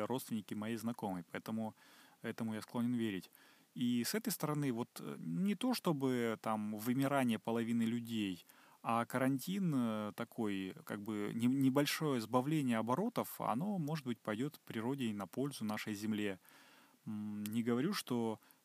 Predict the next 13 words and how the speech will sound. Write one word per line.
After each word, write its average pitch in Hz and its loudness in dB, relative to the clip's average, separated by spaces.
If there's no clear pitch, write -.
вот 110 -8
опять-таки, 113 -2
не 113 0
говорю, 120 0
э, 101 -8
что 98 -6
должно 113 2
вымереть 117 2
половина 110 -2
людей. 101 -2
Если 135 -4
вымерет 165 0
полов-, 160 -4